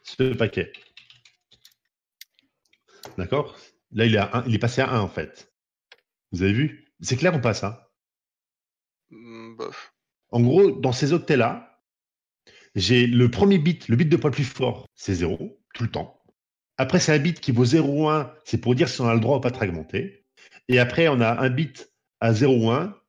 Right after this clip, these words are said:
Speaker 1: qui dit, euh, est-ce qu'il y a un fragment qui suit ? Alors, je répète, le, le rôle précis de ces bits-là,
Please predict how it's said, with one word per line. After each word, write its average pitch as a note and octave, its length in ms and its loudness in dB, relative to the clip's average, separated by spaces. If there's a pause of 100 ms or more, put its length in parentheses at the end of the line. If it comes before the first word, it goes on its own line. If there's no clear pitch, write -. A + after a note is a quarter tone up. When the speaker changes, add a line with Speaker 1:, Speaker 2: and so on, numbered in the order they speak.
(120)
Speaker 1:
qui B2 160 0
dit, D#3 420 0 (460)
euh, G2 1160 0 (280)
est-ce B2+ 180 0
qu'il F#3 140 0
y - 20 4
a F3 60 4
un D#3+ 60 0
fragment D#3+ 360 0
qui C#3 140 -8
suit ? - 340 -10 (120)
Alors, A#2+ 180 0
je - 60 -8
répète, F3 380 -2 (360)
le, B2+ 160 -4
le C3+ 180 2
rôle E3 240 2
précis - 400 -4
de B2 60 -10
ces B2 140 -2
bits-là, B2 540 -4